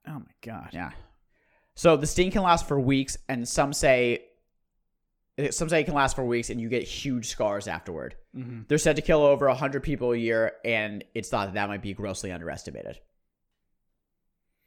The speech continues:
Speaker 1: Hmm. So the box jelly killing more
Speaker 2: Yeah.
Speaker 1: people than
Speaker 2: So
Speaker 1: sharks.
Speaker 2: here's my, here's my question.
Speaker 1: Yeah.
Speaker 2: My question is, why is the box jellyfish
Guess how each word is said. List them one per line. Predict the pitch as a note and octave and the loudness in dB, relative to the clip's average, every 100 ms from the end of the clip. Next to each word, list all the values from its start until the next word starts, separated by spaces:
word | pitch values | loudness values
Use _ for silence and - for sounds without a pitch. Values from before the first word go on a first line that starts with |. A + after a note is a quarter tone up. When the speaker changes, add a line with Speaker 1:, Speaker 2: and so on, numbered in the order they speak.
| _ | _
Speaker 1:
Hmm. | D#3+ A2 - _ _ _ _ | -10 -10 -14 _ _ _ _
So | F3 | 4
the | E3+ | 4
box | B2+ C#3 F3+ | 4 0 -2
jelly | - C#3+ B2 | 0 2 2
killing | - D3 C#3+ | 0 0 0
more | C3+ | 2
Speaker 2:
Yeah. | C#3 | 4
Speaker 1:
people | A2+ C3 | 4 2
than | A2+ | 4
Speaker 2:
So | F#3+ | 6
Speaker 1:
sharks. | E3+ | 6
Speaker 2:
here's | A3 | 4
my, | G#3+ - | 2 -2
here's | E3+ F3+ | -2 0
my | D3 | 0
question. | B2 A2 F#2+ E2 - | 0 -2 -4 -12 -8
Speaker 1:
Yeah. | C3+ C3 - _ | -2 -2 -4 _
Speaker 2:
My | D3+ | 2
question | F3+ G#3+ G3+ | 4 2 0
is, | D3 | -4
why | A2 A#2+ B2+ D#3 F3 - | 0 2 4 4 0 -2
is | D3+ C3+ B2+ | -4 -4 -6
the | B2+ | 0
box | A#2 C3 - | 0 0 -2
jellyfish | G#2+ A2+ C#3 C#3 - - | -2 -2 -4 -6 -6 -16